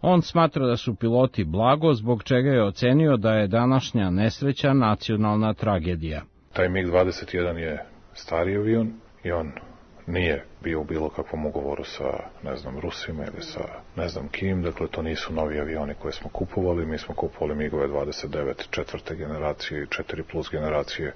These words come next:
Speaker 2: sa opremom koju treba još da ugradimo i prvi put smo ih naoružali raketama i vazduh-zemlja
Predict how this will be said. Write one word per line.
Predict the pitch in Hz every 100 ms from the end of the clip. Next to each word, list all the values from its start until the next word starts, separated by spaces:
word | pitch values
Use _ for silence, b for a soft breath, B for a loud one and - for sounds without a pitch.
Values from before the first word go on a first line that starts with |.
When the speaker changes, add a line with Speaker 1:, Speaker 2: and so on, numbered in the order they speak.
| -
Speaker 2:
sa | - 82
opremom | - - 76 76
koju | 78
treba | 73 - 78 73 - -
još | 90 87
da | 85
ugradimo | 80 90 92 90 85
i | 78
prvi | - 85
put | 76 85 78
smo | 80
ih | 76
naoružali | 82 76 76 78 76
raketama | 76 - - - 80 76 - - -
i | 82
vazduh-zemlja | 80 78 80 76 80 73 71